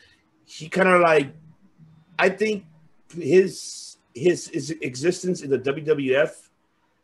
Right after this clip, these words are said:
kind of started all, all over again to attract international stars, and actually,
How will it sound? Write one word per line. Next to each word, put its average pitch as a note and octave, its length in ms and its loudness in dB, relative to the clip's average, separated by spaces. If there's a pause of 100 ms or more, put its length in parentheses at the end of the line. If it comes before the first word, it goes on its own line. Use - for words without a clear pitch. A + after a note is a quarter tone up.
(160)
kind E3 400 0
of E3+ 320 2 (180)
started E3+ 800 0
all, C#3 200 0
all D3+ 400 4
over D#3 200 2
again D#3 280 -6
to B2+ 220 -10
attract - 460 -8
international C#3 560 -4
stars, D3 640 -2 (680)
and C3 200 -2
actually, C3+ 760 -4